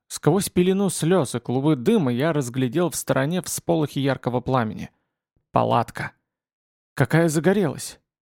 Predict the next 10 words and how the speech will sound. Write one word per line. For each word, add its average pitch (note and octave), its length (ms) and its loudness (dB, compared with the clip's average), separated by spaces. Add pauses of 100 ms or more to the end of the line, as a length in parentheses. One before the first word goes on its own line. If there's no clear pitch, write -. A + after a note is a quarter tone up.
(240)
Я A#2+ 200 0
поймал B2+ 400 0
за A#2+ 180 0
руку B2+ 240 -4
Даррелла. C#3+ 520 0 (1600)
"Всех - 440 0
туда! G3 460 0 (320)
Это D3+ 240 4
же... G3+ 320 2 (560)
Дьявол! B2 760 0